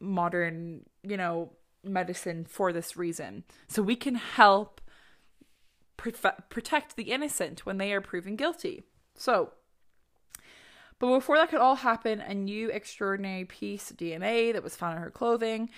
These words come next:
it had changed everything. The science of D N A testing was not available when Christine's body was found in nineteen eighty-four. But a decade later, a sample could finally be extradited and proved that Morin was not the killer.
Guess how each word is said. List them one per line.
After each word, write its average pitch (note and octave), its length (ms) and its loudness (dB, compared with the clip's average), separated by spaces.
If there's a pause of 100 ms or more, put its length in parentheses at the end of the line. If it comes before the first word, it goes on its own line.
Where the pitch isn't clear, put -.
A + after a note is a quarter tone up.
(400)
it G3+ 100 0
had F3 120 0
changed E3+ 280 -6
everything. - 480 0
The F#3 80 -6
science A#3 460 2
of G3+ 120 -8
D G3 160 -2
N G#3 80 -2
A F#3+ 120 -2
testing F3+ 460 -6
was E3 160 -10
not F#3 160 0
available F3+ 460 0
when E3+ 120 -6
Christine's F3 560 -8
body E3 240 -4
was D#3+ 160 -10
found D#3+ 320 -6
in E3+ 120 -10
nineteen E3 340 -10
eighty-four. - 580 -8 (400)
But G#3+ 120 4
a G3+ 40 6
decade A3 400 0
later, G#3 300 0
a F3+ 80 -2
sample G3 460 -2
could A#3 180 -6
finally G3 680 -4
be F#3+ 360 -6 (100)
extradited E3 640 -6 (720)
and F3 480 0
proved G3 680 -2 (560)
that F3+ 200 -2
Morin F#3+ 480 -2
was F3+ 200 -8
not F3 480 -8
the F3 140 -8
killer. E3+ 680 -8